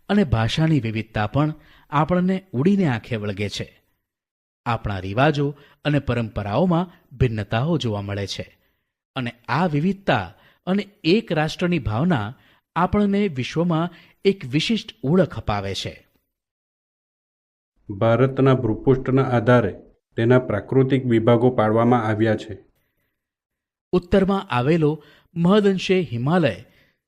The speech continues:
Speaker 1: સીમાર રક્ષકનું કાર્ય કરે છે. તેની ઉત્તર દક્ષિણ ફેલાયેલી સમાંતર પર્વતમાળાને ત્રણ ભાગમાં વહેંચવામાં આવી છે. તેની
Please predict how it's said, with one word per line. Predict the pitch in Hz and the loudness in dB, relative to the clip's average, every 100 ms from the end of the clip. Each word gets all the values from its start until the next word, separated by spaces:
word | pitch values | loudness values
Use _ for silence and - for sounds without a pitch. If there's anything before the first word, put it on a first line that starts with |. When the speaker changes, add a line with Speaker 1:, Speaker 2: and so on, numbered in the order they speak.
| _ | _
Speaker 1:
સીમાર | - 170 165 185 202 | -10 -2 0 2 2
રક્ષકનું | 147 - - - 165 180 | 0 -4 -4 -2 -4 -4
કાર્ય | 110 107 | -4 -4
કરે | 101 101 98 | -4 -6 -6
છે. | - - _ _ _ _ _ _ _ _ - | -8 -12 _ _ _ _ _ _ _ _ 0
તેની | 147 151 170 - - | 2 0 -4 -10 -4
ઉત્તર | 202 - 220 | -4 0 0
દક્ષિણ | 208 151 - 175 175 | 0 -2 -2 -4 -4
ફેલાયેલી | - 120 127 131 135 143 147 - - | -2 -2 0 2 2 -2 -4 -16 -18
સમાંતર | - - 113 127 190 196 190 | -10 -4 0 2 0 -2 -4
પર્વતમાળાને | 131 127 131 - 104 123 180 147 156 _ _ _ _ | -2 -2 -4 -4 -4 0 0 -2 -4 _ _ _ _
ત્રણ | 160 180 202 | -2 0 0
ભાગમાં | 131 113 113 123 147 | -2 -4 -4 -2 -2
વહેંચવામાં | 113 104 - 104 101 | -2 -8 -8 -8 -6
આવી | 98 139 | -2 -2
છે. | - 104 - _ _ _ _ _ _ _ - | -2 -6 -12 _ _ _ _ _ _ _ -2
તેની | 139 135 135 | 0 2 -2